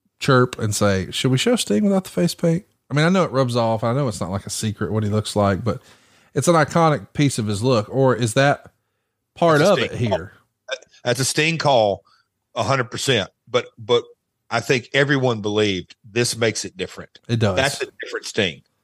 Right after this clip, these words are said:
Speaker 2: That's
Speaker 1: It
Speaker 2: just a different Sting. He means business. He's taking this situation serious. You know, him in the glasses, it just was really, really good.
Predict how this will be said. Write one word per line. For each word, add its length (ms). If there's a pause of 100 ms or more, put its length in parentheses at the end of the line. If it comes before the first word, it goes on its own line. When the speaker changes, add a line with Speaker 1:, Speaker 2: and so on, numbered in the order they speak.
(680)
Speaker 2:
That's 220
Speaker 1:
It 40
Speaker 2:
just 220
a 40
different 400
Sting. 320 (260)
He 120
means 260
business. 600
He's 240
taking 320
this 160
situation 600
serious. 640 (400)
You 100
know, 100
him 280
in 60
the 80
glasses, 600
it 180
just 300
was 300 (420)
really, 460
really 280
good. 360